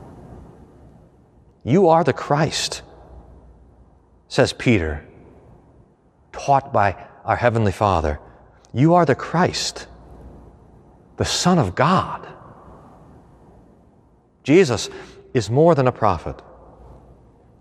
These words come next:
Jesus is the second person of the Holy Trinity, the Son of God, very God of very God, begotten of the Father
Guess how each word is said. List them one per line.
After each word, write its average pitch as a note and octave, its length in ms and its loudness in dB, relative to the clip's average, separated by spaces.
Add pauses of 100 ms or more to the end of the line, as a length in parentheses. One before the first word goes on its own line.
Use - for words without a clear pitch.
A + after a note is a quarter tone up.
(380)
Jesus D#3 560 2 (640)
is B2+ 160 -4
the C3 100 2
second - 500 0
person C3+ 360 0
of G2 80 0
the G#2 80 2
Holy G#2+ 240 2
Trinity, F#2 500 -2 (1300)
the G#2+ 80 -4
Son E3+ 300 0
of A2+ 100 0
God, A2+ 460 -2 (1300)
very E3+ 420 4
God C3+ 460 2 (340)
of A#2+ 140 0
very C3+ 400 2
God, F2 380 0
begotten D3+ 580 2
of C3 160 0
the A#2+ 80 -6
Father C3 520 2